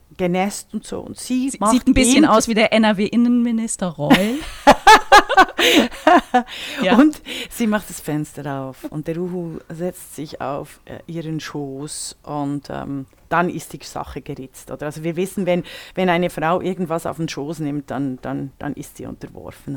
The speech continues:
Speaker 1: oder? Und dann beginnt, und all diese,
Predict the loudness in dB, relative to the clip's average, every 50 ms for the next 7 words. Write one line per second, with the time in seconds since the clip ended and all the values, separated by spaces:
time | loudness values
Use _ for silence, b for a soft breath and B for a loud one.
0 | -10 -12 -12 -12 -14 -14 B B B B B B B B B B B B B B
1 | B 4 4 4 4 4 2 6 6 8 8 8 6 6 2 0 -2 -4 -6 -2
2 | -2 0 0 2 0 0 0 0 -2 -2 -4 -6 -4 -4 -4 -2 0 2 2 2
3 | 2 0 -4 -6 -4 -4 -6